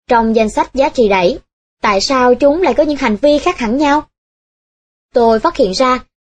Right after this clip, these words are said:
cậu bé thứ nhất kết hợp việc học tập với cảm giác mình là người quan trọng. Khi cậu đạt điểm mười, cậu nhận được rất nhiều lời khen và phần thưởng từ thầy cô, cha mẹ. Khát vọng trở thành người quan trọng tiếp tục thúc đẩy cậu mỗi ngày một tiến xa hơn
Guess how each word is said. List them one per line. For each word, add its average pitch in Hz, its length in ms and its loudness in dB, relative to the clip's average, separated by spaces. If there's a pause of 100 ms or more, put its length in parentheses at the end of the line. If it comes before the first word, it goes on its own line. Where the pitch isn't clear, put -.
(160)
cậu 254 100 2
bé 254 140 2
thứ 370 120 2
nhất 415 320 0
kết 415 140 -2
hợp 214 220 -2
việc - 160 0
học 208 180 -4
tập 196 300 -4
với 285 140 2
cảm 208 240 -6
giác 294 280 -2 (240)
mình 226 220 2
là 202 120 0
người 202 260 2
quan 240 180 0
trọng. 202 260 -2 (840)
Khi 254 220 0
cậu 240 140 0
đạt 202 180 -2
điểm 220 200 2
mười, 233 260 4 (320)
cậu 254 120 2
nhận 226 240 0
được 220 200 2
rất 392 160 0
nhiều 302 160 4
lời 208 200 4
khen 302 280 0
và 262 140 -2
phần 202 220 -4
thưởng 202 300 0
từ 262 120 2
thầy 190 300 -2
cô, 277 280 2 (260)
cha 254 140 0
mẹ. 196 320 -2 (840)
Khát 339 140 -2
vọng 208 180 0
trở 214 140 2
thành 214 300 -4
người 202 180 0
quan 247 180 0
trọng 196 240 -2 (240)
tiếp 370 140 0
tục 208 240 0
thúc - 160 -6
đẩy 202 180 0
cậu 190 320 0
mỗi 202 240 -2
ngày 240 300 -2
một 190 200 -6
tiến 262 180 2
xa 285 180 -4
hơn 269 260 2